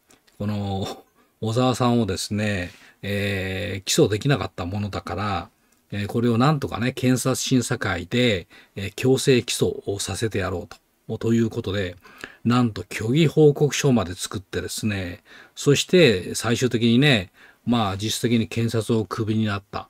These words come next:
というね、あのやめ犬の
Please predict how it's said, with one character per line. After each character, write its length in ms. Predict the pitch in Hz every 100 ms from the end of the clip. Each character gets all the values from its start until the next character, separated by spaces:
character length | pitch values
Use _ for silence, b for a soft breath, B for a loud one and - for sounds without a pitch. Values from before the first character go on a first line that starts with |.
| _ -
と 80 |
い 80 | 101
う 100 | 104
ね、 320 | 127 131 87 b b b b b
あ 240 | - - 135
の 160 | 151
や 240 | 117 104 117
め 180 | 170
犬 420 | 165 175 165 160 156
の 320 | 147 98